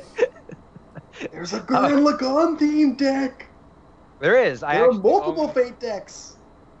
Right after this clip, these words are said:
Speaker 2: I, do you actually want mine? 'Cause I can actually just, like, give you every single Gurren Lagann card.
Speaker 1: Sure.
Speaker 2: <laughs> I bought the set and I was just like, "This is
Speaker 1: All right,
Speaker 2: cool."
Speaker 1: let,
Speaker 2: It's
Speaker 1: let me
Speaker 2: like
Speaker 1: Google to see if there's, like,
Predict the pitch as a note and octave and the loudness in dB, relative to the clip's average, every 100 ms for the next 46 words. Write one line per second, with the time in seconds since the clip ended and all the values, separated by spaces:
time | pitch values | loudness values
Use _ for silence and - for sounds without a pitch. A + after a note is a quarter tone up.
0 | - D3+ E3 C3+ G2+ - - - C#3 F3 | -8 -6 -4 -8 -14 -20 -20 -20 -8 -4
1 | E3 E3 F3+ A#2 G#2 A#2+ D#3 E3 - A2 | -4 -4 -6 -4 -2 0 -2 -4 -10 -12
2 | G2 - A2 A#2 A2 A2+ G#2 F2+ F#2 F2+ | -12 -8 -6 -2 -4 -4 -10 -10 -12 -12
3 | F#2+ F#2+ F#2 F2+ F#2+ F#2 F2+ G2+ G2 F2+ | -12 -12 -10 -8 -8 -8 -10 -8 -8 -6
4 | G#2 G2 G2 F#2+ G2+ G2 G2+ G2+ A2 - | -4 -2 -2 -2 0 -2 -2 -2 -2 -8
5 | - - - - - _ - - - - | -20 -20 -20 -20 -20 _ -20 -20 -20 -2
6 | A3+ F4+ A#4 F#4+ - - - _ _ - | 0 2 2 0 -2 -12 -20 _ _ -20
7 | - - G#3 E3+ F3+ F3+ - G3+ - - | -20 -4 -2 0 -2 -4 -2 -4 -6 -14
8 | - - A4 - D3+ F3 G#3+ G#3+ G#3 G3 | -16 -18 -18 -4 0 0 0 -2 -2 0
9 | F3+ D#3+ D#3 C#3+ B2+ D#3 - G#3+ G#3 G#3+ | 0 -2 -2 -2 -2 -8 -4 -2 0 2
10 | C#4 C#4+ D4 D4+ C#4 C4 A#3+ A#3 G#3+ G3 | 0 0 -2 -2 -4 -4 -4 -6 -6 -6
11 | F#3+ F#3 | -6 -8